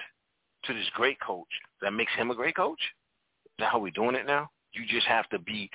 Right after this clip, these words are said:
tangentially connected to somebody that was a good coach, so now you can be a coach. Okay. If that's what we're doing, that's what we're doing. Okay? But just be prepared for your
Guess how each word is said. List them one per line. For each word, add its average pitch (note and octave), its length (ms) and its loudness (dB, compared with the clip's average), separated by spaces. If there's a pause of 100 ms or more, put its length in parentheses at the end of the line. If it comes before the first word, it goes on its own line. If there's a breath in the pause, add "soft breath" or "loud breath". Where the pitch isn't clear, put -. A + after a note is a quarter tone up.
(260 loud breath)
tangentially A2+ 960 2 (220)
connected G#2 580 0
to F#2 80 -6 (100)
somebody G#2+ 280 2
that F#2+ 100 -4
was F2+ 120 -8
a - 40 -14
good F#2+ 180 -6
coach, A2 300 -2
so F2+ 120 -6
now F#2+ 200 -2
you F2 160 -12
can E2+ 140 -12
be D#2 100 -10
a D2+ 60 -8
coach. - 420 -10 (140)
Okay. A#3 240 0 (680)
If - 100 -8
that's A#3 180 2
what B3 100 -2
we're E3 100 -6
doing, D3 180 2
that's A2 140 -2
what A#2+ 120 -4
we're - 120 -20
doing. - 140 -10 (1600)
Okay? F#2 360 -6
But F2 120 -10 (100)
just B2+ 220 0
be D3 160 -2
prepared G2 760 0 (580)
for A#2 160 -4
your G2+ 160 -6